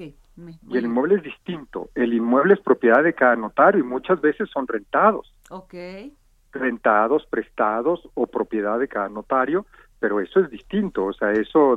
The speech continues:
Speaker 2: eso es de la familia o del propio notario que está renunciando, eh, o que se le revoca la patente,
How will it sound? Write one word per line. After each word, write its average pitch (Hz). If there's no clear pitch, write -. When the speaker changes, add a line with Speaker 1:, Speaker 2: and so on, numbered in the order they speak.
Speaker 2:
eso 110
es 135
de 135
la 131
familia 156
o 110
del 107
propio 135
notario 220
que 110
está 110
renunciando, 139
eh, 107
o 101
que -
se 117
le 107
revoca 110
la 123
patente, 165